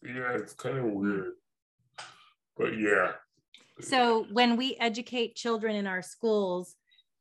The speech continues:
Speaker 2: the right way,
Speaker 1: Mm-hmm.
Speaker 2: then when Black disabled artists win an Emmy for a theme song, it's gonna get publicity. <laughs>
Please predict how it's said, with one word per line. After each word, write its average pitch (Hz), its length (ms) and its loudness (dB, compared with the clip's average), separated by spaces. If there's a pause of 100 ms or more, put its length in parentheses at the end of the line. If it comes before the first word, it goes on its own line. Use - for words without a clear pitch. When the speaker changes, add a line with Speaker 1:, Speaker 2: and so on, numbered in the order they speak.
(840)
Speaker 2:
the 190 200 2
right 185 320 2
way, 185 520 -2 (380)
Speaker 1:
Mm-hmm. 165 180 -6
Speaker 2:
then 196 300 2
when 190 400 4 (1200)
Black 202 460 6
disabled 202 560 2
artists 185 420 -2 (160)
win 190 140 4
an 185 140 2
Emmy 214 600 2
for 202 160 2
a 160 100 0 (120)
theme 214 260 4
song, 294 460 0 (720)
it's 233 180 4
gonna 220 220 4
get 185 240 0
publicity. 165 840 -6 (240)
<laughs> - 0 -